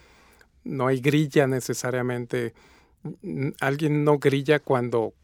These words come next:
cuando tiene una buena autoestima, no necesita hacerlo, ¿no?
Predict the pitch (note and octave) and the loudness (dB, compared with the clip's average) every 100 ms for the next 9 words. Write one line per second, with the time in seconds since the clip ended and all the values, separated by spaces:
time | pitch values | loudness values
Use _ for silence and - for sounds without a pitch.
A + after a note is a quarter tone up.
0 | - - - A#2+ A#2 C#3 C#3 C#3+ C3+ C3 | -20 -18 -6 -4 0 0 2 2 2 0
1 | C3 C3 B2+ A#2 C#3+ C3 A2+ C#3 D3 C3+ | -2 -4 -6 -6 -4 -2 0 2 0 0
2 | B2+ C#3 C#3+ B2 C3+ C3 A#2+ G#2+ _ - | -4 -4 -6 -4 -4 -4 -8 -12 _ -10
3 | A2+ D3 | -8 -8